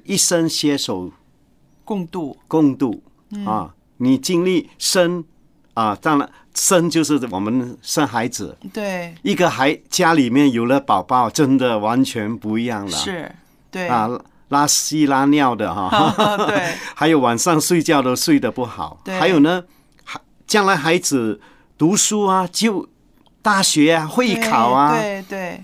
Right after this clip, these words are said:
Speaker 1: 还有两个人携手走我们，啊，老迈的，迈，趋向这个老迈的这个
Speaker 2: 对，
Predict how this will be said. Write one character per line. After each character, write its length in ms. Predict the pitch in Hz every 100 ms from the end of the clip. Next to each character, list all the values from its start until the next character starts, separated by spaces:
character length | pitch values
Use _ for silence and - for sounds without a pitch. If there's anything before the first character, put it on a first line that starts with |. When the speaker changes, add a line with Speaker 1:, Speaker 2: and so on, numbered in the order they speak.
| -
Speaker 1:
还 140 | -
有 340 | 208 175 143 - _ -
两 160 | 151 147
个 80 | 220
人 120 | 196
携 260 | 185 214 202
手 300 | - 143 123
走 240 | 135 120
我 260 | 107 95 127
们， 380 | 151 170 175 - _ _ - -
啊， 760 | 127 123 123 123 123 120 123
老 340 | 123 135 117 127 - - _ _ _ _ -
迈 280 | 185 196 151
的， 360 | 151 120 -
迈， 320 | - 165 208 - _ _ _ - - _
趋 220 | - 208
向 260 | 185 214 180
这 80 | 175
个 100 | 147
老 200 | 113 104
迈 300 | 143 170 131
的 160 | 131
这 120 | 110 127
个 80 |
Speaker 2:
对， 520 | 208 202 190 175 170